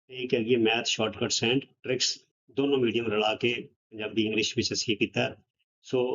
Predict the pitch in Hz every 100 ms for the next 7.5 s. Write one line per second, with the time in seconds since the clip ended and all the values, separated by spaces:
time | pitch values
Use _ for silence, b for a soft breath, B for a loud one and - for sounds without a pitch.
0 | 123 - 131 143 139 120 113 123 117 123
1 | 120 117 107 - 113 117 113 - 107 110
2 | 107 104 107 98 - - - _ _ _
3 | _ 147 156 175 175 139 143 147 139 131
4 | 117 107 107 - _ _ _ _ _ -
5 | 156 170 175 196 _ _ _ _ 151 180
6 | - 139 123 117 107 107 98 127 - 143
7 | 135 139 135 139